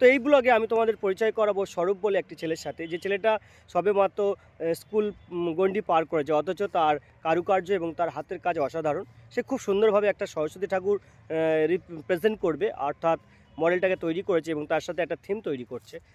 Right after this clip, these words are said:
যে থিমটা অসাধারণভাবে সে কিন্তু ফুটিয়ে তুলবে। তো এই ব্লগটা সম্পূর্ণ দেখতে থাকো, আর ভালো লাগলে লাইক, শেয়ার, কমেন্ট করে দিও। তো এটাই হলো স্বরূপের এবছর যে পূজাটা চলবে, যে অর্থাৎ যে বাহান্ন,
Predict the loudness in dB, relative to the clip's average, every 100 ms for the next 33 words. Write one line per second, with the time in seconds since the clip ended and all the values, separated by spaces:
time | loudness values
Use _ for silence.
0 | _ -8 -2 -2 2 2 2 0 0 2
1 | 0 0 -4 -8 -6 -6 -8 -8 -8 -10
2 | -16 -20 _ _ 2 2 4 0 0 -4
3 | -4 -2 0 -2 -2 -6 -6 -8 -8 -8
4 | -8 -6 0 0 -2 -6 -6 -6 -6 -8
5 | -6 -4 -4 _ _ _ 2 4 2 -2
6 | -6 -10 -20 _ _ 2 4 8 8 8
7 | 6 4 4 6 6 6 6 4 2 0
8 | 0 0 2 2 2 2 2 -2 0 0
9 | 0 -2 2 4 4 0 -4 2 4 4
10 | 4 2